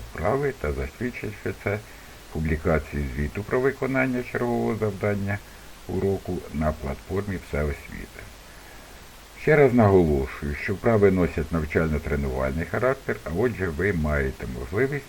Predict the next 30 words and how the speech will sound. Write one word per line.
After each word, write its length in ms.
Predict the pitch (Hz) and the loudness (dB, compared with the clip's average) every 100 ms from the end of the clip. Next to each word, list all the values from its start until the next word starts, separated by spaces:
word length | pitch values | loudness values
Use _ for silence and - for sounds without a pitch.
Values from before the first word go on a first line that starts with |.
| - | -4
переглядати, 760 | 76 76 71 71 71 69 - - | -2 0 0 0 -2 -2 -6 -8
окрім 460 | 85 123 - 123 120 | -4 -4 0 -2 0
власних 600 | 117 117 113 113 113 - | 2 0 0 -4 -6 -4
відповідей, 520 | 113 - - 82 87 - | -6 -4 -4 -2 -2 -4
ще 100 | - | -2
й 80 | 104 | -2
правильні 680 | 110 90 82 71 69 65 64 64 | 0 4 4 4 -2 -4 -6 -6
відповіді. 380 | 58 - 57 53 - - - - | -10 -10 -12 -12 -14 -18 -18 -14
А 100 | - | -8
також 400 | 71 151 165 135 87 | 0 0 2 0 0
можете 460 | 85 85 76 76 69 | 0 2 0 -2 -2
виконувати 680 | 71 - 76 71 67 - | -2 -2 0 0 -2 -4
вправи 440 | 67 - 69 69 90 104 | -6 -6 -6 -2 -4 -2
більше, 440 | 127 113 - 92 | -2 -2 -2 -2
ніж 140 | 95 92 92 | -2 -2 -2
один 300 | 85 85 80 | 0 0 2
раз, 220 | 78 73 - - - - | 0 -2 -4 -18 -18 -12
що 140 | - 76 | -4 0
дозволить 600 | 85 78 82 80 73 - | 2 2 2 2 0 -2
вам 220 | - 69 | -4 -2
отримувати 600 | 67 104 123 127 110 110 | -4 -2 0 0 -2 -2
максимально 880 | 80 78 - 76 73 73 73 69 69 69 | -2 -2 -2 -4 -2 0 0 0 -2 -4
високий 640 | 71 67 - 101 131 123 82 | -6 -8 -4 -4 -2 0 0
результат. 600 | 78 82 85 - - - - - - - - - - - - - - - - - - - - - | -2 -2 -4 -4 -8 -8 -14 -18 -18 -20 -20 -20 -20 -20 -16 -12 -12 -12 -16 -18 -18 -20 -8 8
Традиційно 600 | 135 131 143 127 107 98 | 10 10 6 8 8 8
кожен 380 | - 92 95 95 | 8 6 8 8
урок 280 | 92 90 | 8 6
буде 360 | 69 73 82 85 | 4 0 4 4
містити 560 | 82 78 - 85 85 80 | 4 2 2 0 2 2
невеличку 640 | 80 80 80 80 76 - | 2 2 2 0 -2 -4